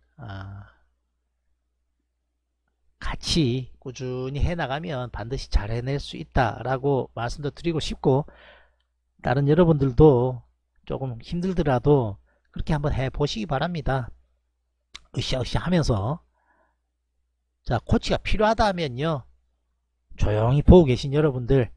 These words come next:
닥터케이를 코치로 선임해 주십시오. 말로만 하지 않습니다. 실전 투자대회 입상자이기도 하고요. 생방송 계속 진행하면서 여러분들께 보여드리고 있습니다.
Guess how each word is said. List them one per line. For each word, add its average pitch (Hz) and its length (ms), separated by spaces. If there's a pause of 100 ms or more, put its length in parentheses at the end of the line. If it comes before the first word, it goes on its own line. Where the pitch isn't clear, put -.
(480)
닥터케이를 135 580
코치로 147 320
선임해 135 720
주십시오. - 640 (680)
말로만 151 400
하지 156 160
않습니다. 135 560 (540)
실전 160 400 (240)
투자대회 139 600 (400)
입상자이기도 156 840
하고요. 156 480 (500)
생방송 170 500
계속 113 400
진행하면서 139 840
여러분들께 196 440
보여드리고 190 680
있습니다. - 520